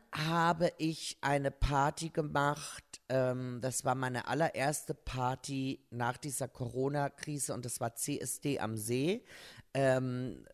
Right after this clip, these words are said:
mit Musti, mit Blümchen und keine Ahnung und es war fantastisch. Und ich habe an zwei Tagen hunderttausend Euro verdient. Kann ich hier auch sagen, muss man ja Steuern zahlen und so weiter, Künstler et cetera, kann sich jeder ausrechnen,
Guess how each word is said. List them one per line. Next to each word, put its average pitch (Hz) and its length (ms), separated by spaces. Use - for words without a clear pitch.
mit 151 320
Musti, 147 720
mit 139 300
Blümchen 139 640
und - 180
keine 135 380
Ahnung 127 340
und 127 160
es 127 160
war 131 120
fantastisch. 120 640
Und 139 160
ich 135 180
habe 147 520
an 131 180
zwei 147 300
Tagen 135 680
hunderttausend 139 680
Euro 98 240
verdient. - 560
Kann 139 160
ich 135 120
hier - 160
auch 110 120
sagen, 85 280
muss 101 200
man 85 120
ja 80 120
Steuern 90 440
zahlen 85 300
und 78 140
so 80 160
weiter, 80 260
Künstler 85 440
et 80 100
cetera, 85 240
kann 85 180
sich 82 220
jeder 85 260
ausrechnen, 82 520